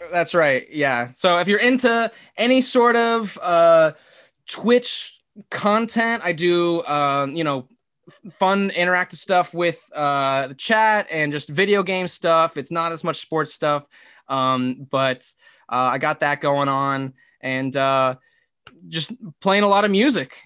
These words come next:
um, as well. You know, we, we're, uh, we're waiting with bated breath to, uh, to get the,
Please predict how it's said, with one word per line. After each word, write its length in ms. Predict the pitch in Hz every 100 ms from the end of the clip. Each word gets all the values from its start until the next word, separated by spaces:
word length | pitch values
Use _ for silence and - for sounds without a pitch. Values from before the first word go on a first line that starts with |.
| 165
um, 400 | 143 139 135 135
as 180 | 135 139
well. 380 | 135 165 226 139
You 140 | 127
know, 260 | 131 131 147
we, 420 | 127 139 151 156 156
we're, 340 | 143 147 151
uh, 380 | 139 143 139 135 69 - -
we're 200 | 120 147
waiting 280 | 151 170 180
with 140 | 160 139
bated 320 | 160 165 139
breath 280 | 147 180 -
to, 200 | 156 143
uh, 400 | 131 127 127 127
to 120 | -
get 140 | 156
the, 380 | 156 131 123 165